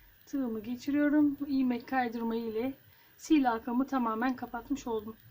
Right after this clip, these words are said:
İkinci sırada ise her sık iğneye iki tane sık iğne yapacağız. Sayımızı on ikiye çıkaracağız. Üç, dört,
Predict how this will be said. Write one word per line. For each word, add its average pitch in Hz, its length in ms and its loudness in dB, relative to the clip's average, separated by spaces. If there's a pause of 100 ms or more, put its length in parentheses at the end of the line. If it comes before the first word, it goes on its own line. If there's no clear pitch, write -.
(440)
İkinci 320 300 6
sırada 302 320 4
ise 262 300 0
her 302 220 2
sık 285 260 -6
iğneye 254 460 2 (240)
iki - 140 -20
tane 247 300 0
sık 254 240 -10
iğne 240 180 0
yapacağız. 220 440 -6
Sayımızı 247 640 -2 (600)
on 294 120 6
ikiye 240 300 -2
çıkaracağız. 240 760 -6 (1300)
Üç, - 420 0 (2000)
dört, 262 500 -4